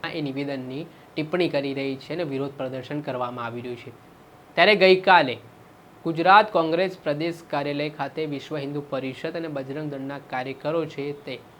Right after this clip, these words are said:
મુખ્ય કાર્યાલય ખાતે ધસી આવ્યા હતા. તેમણે ગેટ ઓળંગીને જે રાહુલ ગાંધીની તસવીરો આવેલી છે તે તસવીરો ઉપર કાળી શાહી ફેંકી હતી અને પોતાનો વિરોધ નોંધાવ્યો હતો અને રાહુલ ગાંધી માફી માંગે તે પ્રકારની માંગ કરી હતી.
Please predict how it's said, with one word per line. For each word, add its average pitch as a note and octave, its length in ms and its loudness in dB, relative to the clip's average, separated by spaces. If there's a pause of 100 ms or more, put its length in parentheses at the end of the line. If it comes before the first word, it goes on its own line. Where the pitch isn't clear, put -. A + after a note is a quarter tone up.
(340)
મુખ્ય D#3 440 -4
કાર્યાલય C#3 420 -4
ખાતે C#3 380 -10
ધસી B2+ 340 -10
આવ્યા C3+ 300 -6
હતા. C#3+ 240 -8
તેમણે C#3 380 -12
ગેટ C3+ 440 -10
ઓળંગીને C3+ 560 -10
જે C#3 120 -8
રાહુલ C3 320 -8
ગાંધીની C3+ 380 -8
તસવીરો C#3+ 480 -10
આવેલી C3+ 360 -6
છે D3 140 -10
તે C#3+ 140 -8 (220)
તસવીરો D3+ 400 -4
ઉપર D3+ 240 -4
કાળી C#3+ 300 -4
શાહી C#3+ 280 -8
ફેંકી C#3+ 380 -8
હતી D3 140 -8
અને F#3 100 -6
પોતાનો D3+ 420 -8 (580)
વિરોધ D#3 300 0
નોંધાવ્યો B2+ 460 -6
હતો B2+ 160 -10
અને C#3+ 100 -8
રાહુલ C3+ 380 -2
ગાંધી C#3+ 320 -4
માફી C#3 380 -6
માંગે C#3 320 -4
તે D3 160 -10
પ્રકારની B2+ 680 -8
માંગ B2 320 -4
કરી A#2+ 200 -10
હતી. A#2+ 180 -14